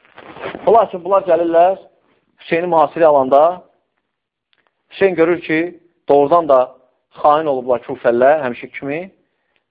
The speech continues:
və üç dənə şərt qoyur qabaqlarına. Üç dənə şərt. Ya mən qayıdıram geriyə, ya Yezidlə üzbəüz görüşmək, ya da göndərin məni cəbhəyə,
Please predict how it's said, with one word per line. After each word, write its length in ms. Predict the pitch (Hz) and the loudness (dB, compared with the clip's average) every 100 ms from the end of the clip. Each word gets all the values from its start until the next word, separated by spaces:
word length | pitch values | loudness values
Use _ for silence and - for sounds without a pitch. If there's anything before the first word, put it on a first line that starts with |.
| - | -2
və 120 | 175 233 | -2 -2
üç 140 | - | -8
dənə 160 | 196 180 | -6 -2
şərt 200 | - - | -4 -4
qoyur 180 | 143 123 | -4 -4
qabaqlarına. 500 | 110 104 92 78 78 _ _ _ - | -2 -2 -2 -8 -16 _ _ _ -18
Üç 160 | - 147 | -10 -6
dənə 160 | 117 | -6
şərt. 240 | - 87 - _ _ - | -4 -4 -6 _ _ 0
Ya 160 | 196 | 2
mən 240 | 180 180 170 | 2 -2 -2
qayıdıram 420 | 160 151 160 151 | 0 0 -4 -10
geriyə, 440 | 143 135 135 165 175 - _ _ | -6 -6 -2 -2 -2 -12 _ _
ya 100 | 170 | 0
Yezidlə 500 | 180 156 165 185 160 160 | 0 -2 -8 -10 -8 -10
üzbəüz 320 | 127 160 170 | -6 -6 -4
görüşmək, 580 | 165 151 - 175 202 208 _ _ _ _ - | -4 -4 -2 0 0 -2 _ _ _ _ 0
ya 80 | 214 | 0
da 60 | |
göndərin 420 | 180 180 196 190 165 | 2 0 0 -2 -4
məni 240 | 151 160 175 _ _ _ _ | -6 -6 -10 _ _ _ _
cəbhəyə, 460 | 151 - 120 107 | -8 -6 -4 -4